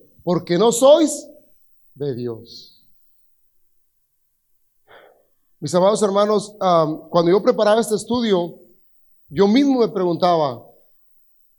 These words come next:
¿quiénes son hijos del diablo? Anteriormente vimos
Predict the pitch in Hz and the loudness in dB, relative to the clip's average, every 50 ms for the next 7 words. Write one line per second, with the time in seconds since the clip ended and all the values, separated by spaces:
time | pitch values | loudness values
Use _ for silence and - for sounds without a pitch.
0 | _ _ _ _ _ _ _ - 156 190 226 262 277 240 226 220 208 196 - - | _ _ _ _ _ _ _ -6 -4 -2 -2 -2 -2 -2 -2 -2 -4 -6 -8 -8
1 | - 180 190 196 196 190 190 - - _ _ 180 175 170 - 190 180 143 143 139 | -6 -4 -4 -4 -4 -6 -8 -12 -18 _ _ -8 -8 -8 -8 -10 -10 -8 -8 -8
2 | 127 127 131 123 123 110 107 110 113 - _ _ _ _ _ _ _ _ _ _ | -8 -8 -8 -8 -8 -10 -14 -16 -20 -20 _ _ _ _ _ _ _ _ _ _
3 | _ _ _ _ _ _ _ _ _ _ _ _ _ _ _ _ _ _ _ _ | _ _ _ _ _ _ _ _ _ _ _ _ _ _ _ _ _ _ _ _
4 | _ _ _ _ _ _ _ _ _ _ _ _ _ _ 170 180 175 - 202 190 | _ _ _ _ _ _ _ _ _ _ _ _ _ _ -4 -4 0 0 0 0
5 | 247 285 285 277 294 262 277 277 254 254 254 262 240 226 214 208 202 - - - | 2 0 2 2 0 0 -2 -2 -2 -2 -2 0 0 0 0 0 -2 -6 -12 -16
6 | - | -18